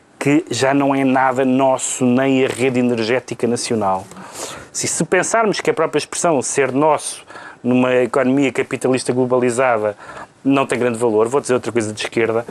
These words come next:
o capital não tem pátria, não é? O capital não tem pátria, portanto, se nós aceitamos estas regras, a ideia de,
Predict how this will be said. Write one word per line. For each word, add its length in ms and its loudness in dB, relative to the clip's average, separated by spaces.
o 60 -12
capital 420 0
não 100 0
tem 160 -2
pátria, 480 0
não 140 0
é? 180 -2
O 100 -18
capital 320 0
não 120 2
tem 140 2
pátria, 440 2
portanto, 340 -2
se 160 -2
nós 160 4
aceitamos 460 0
estas 260 0
regras, 500 0
a 60 2
ideia 480 2
de, 480 0